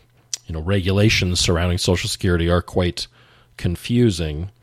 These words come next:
Um, the,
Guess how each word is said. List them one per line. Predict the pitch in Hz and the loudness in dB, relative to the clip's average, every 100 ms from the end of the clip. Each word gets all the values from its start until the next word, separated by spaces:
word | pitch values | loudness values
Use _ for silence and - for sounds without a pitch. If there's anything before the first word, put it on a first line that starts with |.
| - - _ _ - | -20 -20 _ _ -12
Um, | 95 90 82 78 76 82 82 _ _ _ _ _ _ _ _ _ _ _ _ _ - - - _ _ _ _ | -6 -4 -4 -4 -6 -8 -12 _ _ _ _ _ _ _ _ _ _ _ _ _ -16 -16 -20 _ _ _ _
the, | 101 104 101 98 95 95 92 92 90 90 | -6 -2 0 0 0 0 -2 -2 -2 -4